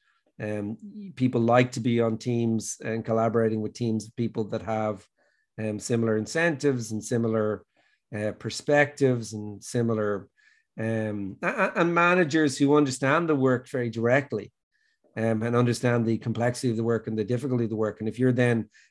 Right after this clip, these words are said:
a data engineer who's put onto a product team, um, it, it can be a more difficult sort of and less attractive sort of position. So that's definitely something that has to be managed within cross-functionality of teams. I,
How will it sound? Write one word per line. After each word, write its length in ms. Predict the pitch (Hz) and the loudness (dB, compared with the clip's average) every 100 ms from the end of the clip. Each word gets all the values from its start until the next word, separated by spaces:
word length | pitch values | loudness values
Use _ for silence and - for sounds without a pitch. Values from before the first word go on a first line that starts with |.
| - | 0
a 60 | |
data 240 | 117 123 120 | 4 6 6
engineer 460 | 120 113 117 117 | 4 2 2 2
who's 160 | 113 110 | 2 0
put 200 | - 120 | 2 4
onto 260 | 117 113 113 | 4 2 -2
a 40 | |
product 540 | - 139 156 151 - - | 2 4 6 4 -2 -10
team, 400 | 127 107 101 101 _ _ _ _ - | -4 -4 -4 -8 _ _ _ _ -2
um, 320 | 113 113 123 | 2 2 0
it, 180 | 165 170 | -4 -6
it 180 | 160 127 | -4 0
can 180 | 135 123 | 2 2
be 460 | 127 123 123 123 - - | 4 6 4 0 -4 -8
a 120 | 147 | -2
more 360 | 120 123 123 127 | 2 4 6 6
difficult 480 | 123 113 120 117 - | 6 2 0 -2 0
sort 200 | 117 113 | 2 2
of 120 | 107 | 2
and 120 | 110 | 2
less 260 | 117 127 120 | 2 2 -2
attractive 640 | - 127 123 - 117 - | 0 0 0 -6 -12 -8
sort 200 | - 107 | -6 -6
of 100 | 101 | -6
position. 420 | 104 113 - 127 _ _ _ _ - | -6 -6 -6 -14 _ _ _ _ -2
So 100 | 131 | 4
that's 220 | 143 - | 4 6
definitely 400 | 143 151 156 135 | 6 6 4 0
something 360 | 135 131 123 | 0 -2 0
that 100 | 117 | 0
has 180 | 117 117 | 0 -2
to 100 | - | -2
be 420 | 120 120 117 113 - _ _ - | 2 4 4 2 -2 _ _ -2
managed 720 | 117 123 139 147 127 113 135 | 4 6 6 6 2 -2 -4
within 480 | 127 123 117 117 131 _ - | 0 2 2 0 -4 _ 0
cross-functionality 1000 | 127 123 123 123 120 120 110 113 110 113 | 4 4 4 0 0 -4 -4 -4 -4 -6
of 80 | 110 | -2
teams. 240 | 170 147 | 0 2
I, 180 | 180 | 2